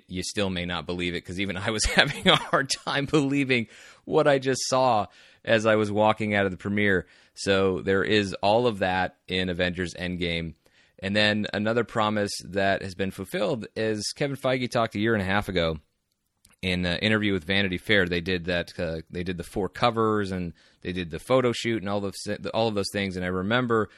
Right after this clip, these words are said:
one of the things that stood out to me in those interviews and all those articles was a quote from Kevin Feige, and I'm just paraphrasing it here. I'm not quoting it directly, but he said that there would be the M C U,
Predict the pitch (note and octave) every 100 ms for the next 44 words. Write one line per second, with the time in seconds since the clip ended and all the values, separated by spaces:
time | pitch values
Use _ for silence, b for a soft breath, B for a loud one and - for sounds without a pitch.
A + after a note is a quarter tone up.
0 | B B B - G#2+ A#2+ A2 G#2 G#2+ G2+
1 | F2+ - G2+ F#2+ F#2+ - F#2 F#2 F2 E2+
2 | D#2 _ - F#2 F#2 F2+ - F2 F2+ F2
3 | A2+ A2 F#2+ F2+ F2+ E2+ E2+ B2+ C3 -
4 | F#2 F2 E2+ F2 - C3 - G#2 G#2+ F#2+
5 | - G2 F#2+ F2 F2 F2+ E2+ - B2 A2
6 | - F2 E2 E2 - F2 E2 E2+ - -
7 | F2+ E2+ D2+ F2+ G2+ G2+ F2 D#2+ - b
8 | b b b - F#2+ G2+ G2 A#2 A#2+ A2
9 | G2 F#2 G2+ G2+ G2 G2 F#2+ F#2 F#2+ F#2+
10 | - F#2 F#2 F#2+ F#2+ F#2